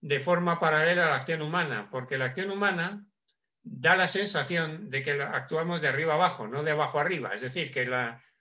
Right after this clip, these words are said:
la acción no viene determinada por, eh, lo que haga este átomo o aquel átomo, sino de arriba abajo,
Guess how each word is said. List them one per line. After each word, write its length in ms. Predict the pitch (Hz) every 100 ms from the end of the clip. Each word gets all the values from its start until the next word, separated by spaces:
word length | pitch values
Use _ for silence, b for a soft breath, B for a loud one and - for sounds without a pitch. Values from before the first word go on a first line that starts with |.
| _
la 160 | - 139
acción 340 | 135 202 202
no 100 | 190
viene 280 | 190 185 180
determinada 800 | 170 160 147 151 180 180 160 135
por, 420 | 185 185 139 - _ _ _ _ -
eh, 260 | 143 156
lo 120 | 151
que 120 | 151 170
haga 180 | 190
este 220 | 175 - 185
átomo 380 | 190 165 151
o 40 | 151
aquel 260 | 139 175
átomo, 400 | 190 190 156 151 - - - _ - - _ _ _ _ _ _ _ _ _ _
sino 540 | - - 202 165 165 -
de 140 | 151
arriba 320 | 151 180 165
abajo, 520 | 175 185 127 98 -